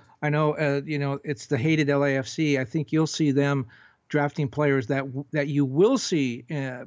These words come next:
playing a lot of M L S minutes. The Galaxy are, are, are in a different boat. I think you're right. I think, you know, depth is where they're gonna go with that. But it would be interesting. It's not beyond the realm of, but it's not, it's not a Cristiano Ronaldo to the Galaxy pipe dream to say that maybe they draft somebody that another team wants and they package that in part of a trade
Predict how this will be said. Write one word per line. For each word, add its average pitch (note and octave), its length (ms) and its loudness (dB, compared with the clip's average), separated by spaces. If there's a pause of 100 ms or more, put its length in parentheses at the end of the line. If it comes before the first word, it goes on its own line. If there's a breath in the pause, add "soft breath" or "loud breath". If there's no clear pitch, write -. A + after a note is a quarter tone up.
playing D3+ 240 0
a C#3 40 0
lot C3+ 160 0
of B2+ 120 -4
M C#3+ 160 -4
L B2+ 100 -4
S B2 180 -6
minutes. C3 280 -2 (260 loud breath)
The D3 100 0
Galaxy D#3 460 0
are, C#3+ 240 4
are, C3+ 380 -2
are C3 40 -2
in C3+ 60 -2
a C3 80 -2
different B2 340 -4
boat. C3+ 240 2
I A#2 60 0
think C3 220 -6
you're B2+ 100 0
right. B2+ 220 2
I A#2+ 40 2
think, A#2+ 280 -6
you C3+ 120 0
know, A#2+ 140 -4 (160)
depth D3 300 -2
is B2+ 120 -4
where C3+ 140 0
they're C3 80 2
gonna B2+ 160 0
go D#3 160 2
with E3 160 2
that. D#3+ 300 0 (300 loud breath)
But G3 100 4
it A#3 80 4
would B3 120 -2
be B3+ 140 0
interesting. A#3 380 -2
It's D3+ 280 -4
not F3 460 2
beyond F3+ 380 2
the E3+ 80 0
realm E3+ 260 0
of, D3+ 100 -4
but E3+ 160 -4
it's - 200 -6
not, F#3 280 0
it's E3+ 220 -8
not F3+ 140 0
a F#3 60 2
Cristiano E3+ 640 -2
Ronaldo D#3 300 0
to - 100 -8
the D3 120 -2
Galaxy D3+ 420 -2
pipe E3+ 300 -4
dream C#3+ 300 -4 (320 loud breath)
to D#3 80 -2
say D#3+ 240 2
that D3+ 160 0
maybe E3 280 2
they G3+ 140 4
draft F#3+ 260 0
somebody F#3 300 2
that E3+ 180 0
another E3+ 380 0
team F3 280 -2
wants F3 280 0
and D#3 80 -2
they D3 80 0
package D#3 420 -2
that D3+ 200 0
in C#3+ 100 -6
part D3+ 200 -4
of C#3+ 80 -4
a C#3+ 60 -4
trade D#3 380 0